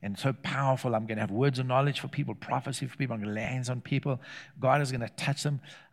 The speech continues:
Man, I see money coming into my account. I'm gonna settle debts and settle bills." Power of five minutes. What can five minutes do?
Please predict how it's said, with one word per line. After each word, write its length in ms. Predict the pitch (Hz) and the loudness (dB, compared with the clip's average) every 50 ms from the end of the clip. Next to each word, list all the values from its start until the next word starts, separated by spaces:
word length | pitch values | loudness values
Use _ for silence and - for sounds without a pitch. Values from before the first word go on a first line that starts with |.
| _ _ _ - | _ _ _ -14
Man, 540 | - 135 165 180 175 165 143 127 110 95 - - - _ _ _ _ _ _ _ _ _ - | -6 0 2 4 4 4 4 2 -2 -6 -10 -12 -18 _ _ _ _ _ _ _ _ _ -6
I 100 | 131 143 | -4 -2
see 160 | - - 143 | 0 0 0
money 300 | 110 104 123 139 143 139 | 0 0 0 0 0 0
coming 300 | - - 139 131 135 143 | -2 0 -2 -2 0 -2
into 140 | 135 - - | -4 -4 -4
my 140 | 131 127 123 | -2 -2 -4
account. 320 | - - - 139 139 131 | -4 -4 -2 -2 -2 -2
I'm 60 | 123 | -4
gonna 120 | 113 101 - | -6 -6 -6
settle 360 | - - - 135 - - 123 | -6 -4 -4 -4 -2 -4 -6
debts 380 | 107 101 127 117 - - - | -2 -2 -2 -2 -2 -4 -6
and 100 | - 101 | -6 -6
settle 300 | - - 127 123 - - | -4 -4 -4 -4 -4 -8
bills." 500 | 117 107 127 135 135 135 135 127 - - - - _ _ _ _ _ _ _ _ _ _ _ _ _ - _ - - _ _ _ _ _ _ _ _ _ _ _ _ _ _ _ _ _ _ _ _ _ - - - - - - - | -4 -2 -2 0 0 -2 -4 -8 -10 -14 -20 -20 _ _ _ _ _ _ _ _ _ _ _ _ _ -20 _ -20 -20 _ _ _ _ _ _ _ _ _ _ _ _ _ _ _ _ _ _ _ _ _ -20 -20 -20 -20 -20 -16 -8
Power 300 | - - 196 220 240 254 | -4 0 2 2 2 2
of 80 | 226 - | 2 4
five 220 | 220 233 - 208 | 6 6 6 6
minutes. 220 | 214 190 151 131 127 | 4 2 2 2 2
What 200 | 151 208 208 - | 0 0 0 -2
can 140 | 302 262 | -6 -10
five 360 | 208 - - 123 135 143 135 131 | -8 -4 -2 -2 -2 -2 -4 -6
minutes 320 | - - - - - 131 | -8 -8 -8 -6 -8 -8
do? 320 | 123 123 - 330 294 - | -6 -4 -4 -2 -4 -4